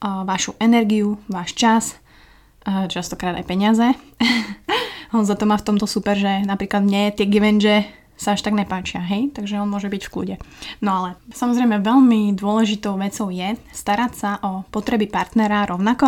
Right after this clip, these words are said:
ako o tie naše. A nikdy v tom nepolaviť. Samozrejme nikdy to nie je päťdesiat na päťdesiat. V bežnom vzťahu je vždy jeden, ktorý je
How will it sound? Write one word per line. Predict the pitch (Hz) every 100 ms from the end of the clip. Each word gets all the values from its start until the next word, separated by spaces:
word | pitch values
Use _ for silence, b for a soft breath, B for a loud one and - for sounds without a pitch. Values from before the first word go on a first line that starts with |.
| 233
ako | 226 190
o | -
tie |
naše. | 202 180 180 175 165 B B
A | 214
nikdy | 220 214
v | 214
tom | 202
nepolaviť. | 185 - 175 - - -
Samozrejme | - 196 202 196 196
nikdy | 196 208 208
to | 202 208
nie | 202 196 196
je | 196
päťdesiat | 196 214 - 180
na | 175
päťdesiat. | 196 202 208 262 294
V | - - -
bežnom | 208 226 220
vzťahu | 208 - 214 208
je | 196
vždy | 196 240 226
jeden, | 208 196 202
ktorý | - 202 208
je | 196